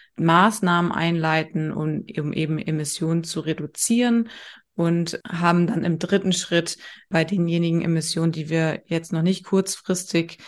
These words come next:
durch irgendwelche Maßnahmen reduzieren können, den Weg der Kompensation gewählt. Das heißt, wir kompensieren durch zertifizierte Klimaschutzprojekte.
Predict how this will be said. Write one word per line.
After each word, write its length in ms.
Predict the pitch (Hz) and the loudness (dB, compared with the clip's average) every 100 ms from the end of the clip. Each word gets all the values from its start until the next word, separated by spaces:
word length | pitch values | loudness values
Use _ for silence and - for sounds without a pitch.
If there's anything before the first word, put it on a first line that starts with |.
| - - | -20 -4
durch 180 | 175 165 | -2 0
irgendwelche 380 | 165 170 165 165 | 0 0 0 0
Maßnahmen 800 | 156 165 165 202 160 160 160 151 | 2 0 0 -2 0 0 -2 -4
reduzieren 640 | 175 160 156 - 175 170 | -6 -8 -8 -2 -2 -2
können, 580 | - 175 170 170 170 160 - | -2 0 2 2 2 0 -4
den 180 | 160 160 | -2 -2
Weg 140 | 165 | -2
der 80 | 160 | -2
Kompensation 720 | 170 151 151 151 - 180 202 | -4 -4 -4 -6 0 4 4
gewählt. 340 | 156 165 165 | 4 2 2
Das 140 | 165 - | 0 -4
heißt, 320 | 156 151 - - - _ | -4 -4 -10 -20 -20 _
wir 100 | 160 | -10
kompensieren 720 | 165 170 165 160 143 160 170 | -2 -2 0 -4 -2 0 0
durch 260 | 160 151 - | -2 -6 -8
zertifizierte 800 | - 156 156 - 151 - 165 160 | -2 -2 -2 -10 -8 -2 -2 -2
Klimaschutzprojekte. 1200 | - 196 185 180 175 - - 165 160 - 160 165 | 2 4 4 2 -4 -6 0 0 0 -4 -4 -4